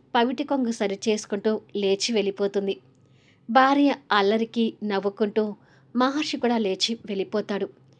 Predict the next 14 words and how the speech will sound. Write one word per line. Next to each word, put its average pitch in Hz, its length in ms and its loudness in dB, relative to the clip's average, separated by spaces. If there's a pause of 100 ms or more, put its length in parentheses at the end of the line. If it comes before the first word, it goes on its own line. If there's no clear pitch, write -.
(380)
కొద్దిసేపటికి 285 880 4
ఇద్దరూ 269 420 2
సంతోషంగా 233 760 0 (500)
పూజా 302 360 4
మందిరం 226 440 4
దగ్గర 214 260 0 (300)
పూజ 196 260 0
చేస్తుంటారు. 208 680 -2 (680)
సర్వెంట్స్ 285 540 4
ఇద్దరూ 233 420 2 (160)
ఆ 226 120 2
జంటని 214 560 0 (240)
ఆశ్చర్యంగా 214 720 -4
చూస్తుంటారు. 208 640 -4